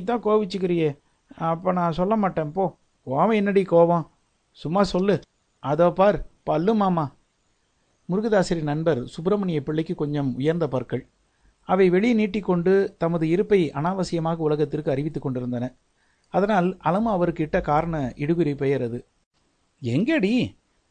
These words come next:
"அதோ பாரு, வீட்டு நடையில. என்னை இறக்கி விடப்பா" என்று அவரது கையிலிருந்து நழுவி விடுவித்துக் கொண்டு வீட்டிற்கு ஓட ஆரம்பித்தது. "மெதுவா, மெதுவா" என்றார் பிள்ளை. குழந்தையா கேட்கும். "மாட்டேன்"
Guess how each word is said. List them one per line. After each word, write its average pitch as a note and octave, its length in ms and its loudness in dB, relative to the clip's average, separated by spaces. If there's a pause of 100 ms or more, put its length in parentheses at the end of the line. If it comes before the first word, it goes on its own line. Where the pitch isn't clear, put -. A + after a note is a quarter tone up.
(140)
"அதோ G3+ 440 -2
பாரு, A#3+ 320 0 (280)
வீட்டு B3+ 320 -4
நடையில. G#3 500 0 (220)
என்னை F3 500 -2
இறக்கி G3+ 340 -2
விடப்பா" B3 560 0 (340)
என்று D3 200 -2
அவரது C3 280 -2
கையிலிருந்து C#3 540 -4
நழுவி B2+ 560 -4 (300)
விடுவித்துக் C#3 460 -6
கொண்டு A#2 500 -4
வீட்டிற்கு C3+ 420 -4
ஓட A#2 180 0
ஆரம்பித்தது. G#2+ 540 -8 (680)
"மெதுவா, B3+ 340 2 (200)
மெதுவா" C4 320 2 (460)
என்றார் C3 340 -4
பிள்ளை. A#2+ 320 -6 (460)
குழந்தையா B2+ 440 -2
கேட்கும். C3 520 -8 (520)
"மாட்டேன்" A3 640 2